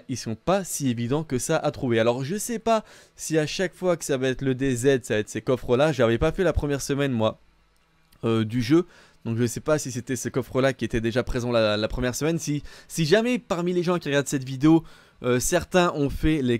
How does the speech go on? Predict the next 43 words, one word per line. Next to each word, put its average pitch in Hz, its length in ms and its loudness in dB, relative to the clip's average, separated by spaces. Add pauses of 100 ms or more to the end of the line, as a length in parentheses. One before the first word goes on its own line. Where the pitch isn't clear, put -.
(120)
la, 117 360 4
la 113 120 2
chasse, 151 280 -4
euh, 117 160 0
au 120 140 -2
trésor, 139 380 0
les 120 100 2
cartes 147 200 -2
au 143 40 -4
trésor 143 480 -2 (260)
la 113 160 2
première 202 520 -2
semaine, 170 300 -2
donc 117 160 -4
la 127 140 0
semaine 147 140 -6
de 131 60 0
la 117 100 2
sortie 135 280 -8
du 131 180 -10
jeu, 165 220 4 (340)
et 147 100 2
si 160 180 -4
c'était 151 280 -2
les 143 100 4
mêmes 151 180 0
coffres, 143 340 0
dites-le 185 280 -4
moi 185 140 0
dans 170 80 -2
l'espace 160 260 -2
des 147 140 -4
commentaires. 147 420 -4
Je 131 100 -6
ne 127 60 -4
sais 135 160 -4
pas 170 360 -2
si - 160 -12
ça 127 220 -4
change 135 320 -6
à 117 100 -4
chaque 170 260 -8
fois. 190 260 -2